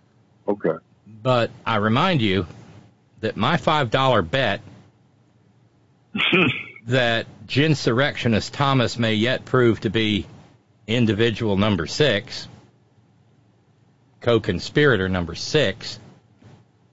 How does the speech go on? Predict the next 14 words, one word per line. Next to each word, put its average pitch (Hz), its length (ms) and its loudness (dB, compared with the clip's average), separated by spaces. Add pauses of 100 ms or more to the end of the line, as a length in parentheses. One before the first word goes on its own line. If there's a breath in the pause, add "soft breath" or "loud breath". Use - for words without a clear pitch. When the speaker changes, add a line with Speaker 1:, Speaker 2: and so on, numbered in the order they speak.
(920)
Speaker 2:
in 95 340 -2 (1200)
Jack 104 340 -2
Smith's 110 360 0
indictments 92 540 -2
in 87 100 -2
D 82 160 -4
C, 120 380 0 (1300)
it 143 160 0
remains 175 400 2
valid. 123 440 2 (1000)
And 110 220 2
lo 151 180 6
and 233 100 8
behold, 202 540 4